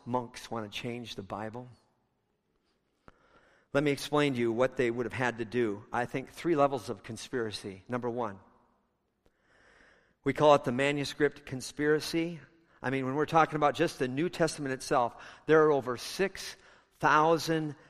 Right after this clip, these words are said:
manuscripts or portions of manuscripts for the New Testament itself. Now, that may not sound a lot, like a lot to you, but I, I, I, I, can I compare it to a couple of other things? Like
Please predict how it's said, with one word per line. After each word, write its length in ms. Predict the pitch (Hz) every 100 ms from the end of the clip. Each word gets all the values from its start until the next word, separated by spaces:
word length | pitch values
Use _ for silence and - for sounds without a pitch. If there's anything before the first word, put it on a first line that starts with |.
| _
manuscripts 960 | - 120 143 151 165 160 - 165 160 -
or 180 | 127 123
portions 640 | - 165 160 160 147 - 127
of 180 | 117
manuscripts 840 | 120 120 127 143 151 139 - 147 -
for 160 | -
the 100 | 107
New 240 | 110 120 139
Testament 580 | - 131 - 127 123 -
itself. 580 | 113 - - 117 110 107 - _ - - - - - _ -
Now, 140 | 143
that 320 | 156 185 -
may 160 | 165 196
not 240 | 175 170
sound 320 | - 165 160
a 40 | 147
lot, 300 | 147 165 220 - - - _ _
like 160 | 139 135
a 60 |
lot 340 | 135 139 190 -
to 120 | 147
you, 280 | 127 127 127
but 180 | 127 123
I, 140 | 139
I, 220 | 135 131 -
I, 260 | 139 - 131
I, 160 | 139 - -
can 100 | 156
I 100 | 143
compare 440 | - 135 - 170
it 120 | 175 175
to 100 | 135
a 60 |
couple 500 | - 160 - 151 143
of 140 | 120 110
other 220 | 127 156
things? 420 | - 156 160 -
Like 240 | 123 120